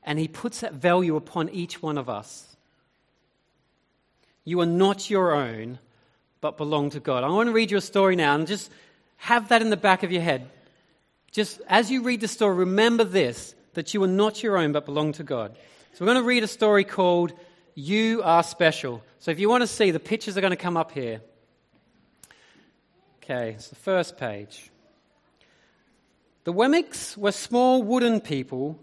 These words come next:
carved by a woodworker named Eli. Each Wemmick was different.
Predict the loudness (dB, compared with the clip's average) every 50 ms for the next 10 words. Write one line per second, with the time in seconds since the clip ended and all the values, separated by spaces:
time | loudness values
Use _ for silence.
0 | _ _ _ -4 0 4 4 6 6 4 2 0 2 2 4 4 4 2 2 0
1 | 0 0 0 -2 -2 -2 -2 -2 -4 -4 -4 -2 -2 -2 -2 -2 -4 -6 -6 -6
2 | -4 -4 -6 -6 -6 -8 -10 -14 -18 _ _ _ _ _ _ _ _ _ _ _
3 | _ _ _ _ _ _ _ _ _ _ _ _ _ _ _ _ _ -2 -2 0
4 | 0 -2 -2 0 2 2 2 2 0 -2 -8 -20 -18 _ -10 -10 -8 -4 -4 -4
5 | -2 -2 -4 -4 -4 -6